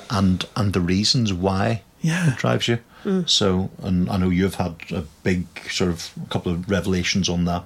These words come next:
Speaker 3: Yeah.
Speaker 1: Yeah. Uh, but yeah, you do become aware of not only you, but who's around you
Speaker 2: Yeah.
Speaker 1: and who they are and, and the people that you want to be.
Speaker 3: But also, like I s-, you know, like you've said, it, it, sometimes it's about those past events that you've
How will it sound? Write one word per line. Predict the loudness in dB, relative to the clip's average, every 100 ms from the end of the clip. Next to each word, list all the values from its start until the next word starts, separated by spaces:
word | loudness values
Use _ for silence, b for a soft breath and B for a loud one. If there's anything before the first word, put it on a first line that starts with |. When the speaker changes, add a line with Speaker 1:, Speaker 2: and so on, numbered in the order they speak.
| 2
Speaker 3:
Yeah. | 2 2 B B B
Speaker 1:
Yeah. | -2 -2 b b b -4
Uh, | 0 2 0 -4 -4
but | 0
yeah, | 2
you | 2 2
do | 2 0
become | 0 0 4 4 2 -2
aware | -2 2 2 4 2
of | 0 -6 -16 b b 0
not | 2
only | 2 2
you, | 2 4 2
but | 0 0
who's | 0 0
around | 0 2 4 4 4
you | 4 4 2 2
Speaker 2:
Yeah. | 2 2
Speaker 1:
and | 0
who | 2 2
they | 4 4
are | 4 4 2
and, | 0 -6 B
and | -2 -2
the | -4 -8
people | -4 -2 0
that | 0 0
you | 0
want | 2 0 -2
to | -4
be. | 0 2 2 -2 -4
Speaker 3:
But | 0
also, | 0 0 0 -2 0
like | 0 0
I | -2
s-, | -6 -8 -6
you | 0
know, | 4
like | 4
you've | 2 0
said, | 0 -2 -2
it, | -4 -6 -8
it, | -2
sometimes | 2 4 4 4
it's | 2
about | 0 0
those | 0 0
past | 0 -2 0
events | 0 0 0 -2
that | -2
you've | -4 -4